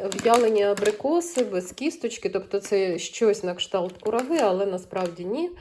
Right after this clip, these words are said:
Е, см-, смачно, брали вже не перший раз, тож взяла ще одну упаковку.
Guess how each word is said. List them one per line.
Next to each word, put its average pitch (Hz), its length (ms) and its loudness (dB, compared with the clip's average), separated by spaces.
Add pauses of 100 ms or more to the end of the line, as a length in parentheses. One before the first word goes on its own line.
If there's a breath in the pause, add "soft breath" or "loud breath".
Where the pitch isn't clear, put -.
(400 loud breath)
Е, 190 240 -2
см-, 190 360 -10 (340)
смачно, 285 680 -2
брали 196 400 0
вже 185 180 -6
не 185 140 -2
перший 190 400 -4
раз, 302 360 -6
тож - 320 -10 (120)
взяла 185 320 -6
ще 190 220 -8
одну 175 200 -8
упаковку. 196 600 -6